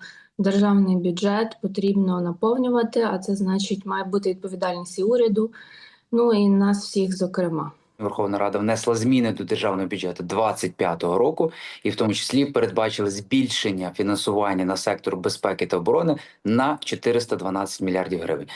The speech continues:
Speaker 2: Дуже коротенько три тези. Перша теза: куди підуть ті кошти? Кошти йдуть на виплату грошового забезпечення, власне,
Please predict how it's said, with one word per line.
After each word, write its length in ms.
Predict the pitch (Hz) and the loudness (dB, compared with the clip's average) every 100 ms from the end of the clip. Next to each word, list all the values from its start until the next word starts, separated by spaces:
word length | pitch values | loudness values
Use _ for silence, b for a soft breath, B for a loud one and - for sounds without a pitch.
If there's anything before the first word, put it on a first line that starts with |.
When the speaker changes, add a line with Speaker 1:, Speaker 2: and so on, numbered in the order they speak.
| B B B - | B B B 2
Speaker 2:
Дуже 280 | 165 160 | 4 4
коротенько 500 | 160 127 120 151 139 | 4 2 4 4 4
три 240 | 117 - 120 | 2 2 2
тези. 420 | - 87 82 82 B B _ _ - | 2 0 0 -4 B B _ _ 0
Перша 280 | 139 - | 2 0
теза: 500 | 117 110 101 92 92 - - | 2 2 2 2 0 -2 -4
куди 260 | - 131 180 | -2 2 2
підуть 300 | 135 123 131 | 2 2 0
ті 100 | 117 | -2
кошти? 480 | - 95 85 - - - | 0 0 0 -6 -16 -12
Кошти 400 | - 160 160 127 | 0 2 2 0
йдуть 380 | 113 110 117 - - _ _ _ _ _ _ - | 0 0 -2 -4 -14 _ _ _ _ _ _ -2
на 100 | 113 | 2
виплату 420 | 120 127 120 113 | 2 2 2 2
грошового 420 | 110 - 117 101 | 0 2 4 4
забезпечення, 640 | 95 92 95 113 127 165 143 | 2 0 -2 0 0 2 2
власне, 380 | 123 127 120 | 0 0 -4